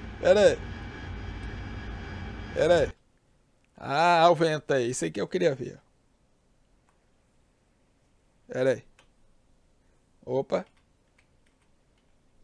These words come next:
É,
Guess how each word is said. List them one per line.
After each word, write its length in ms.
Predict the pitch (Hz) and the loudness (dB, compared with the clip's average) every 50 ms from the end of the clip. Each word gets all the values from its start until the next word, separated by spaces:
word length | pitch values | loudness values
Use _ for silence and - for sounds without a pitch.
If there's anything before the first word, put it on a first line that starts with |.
| _ _ _ _ _ _ _ _ _ _ _ _ _ _ _ _ _ - - - _ _ _ _ _ _ _ _ _ _ _ _ _ _ _ _ _ _ _ _ _ _ _ _ _ _ | _ _ _ _ _ _ _ _ _ _ _ _ _ _ _ _ _ -20 -20 -20 _ _ _ _ _ _ _ _ _ _ _ _ _ _ _ _ _ _ _ _ _ _ _ _ _ _
É, 280 | - 277 233 208 - | -8 -6 -6 -6 -8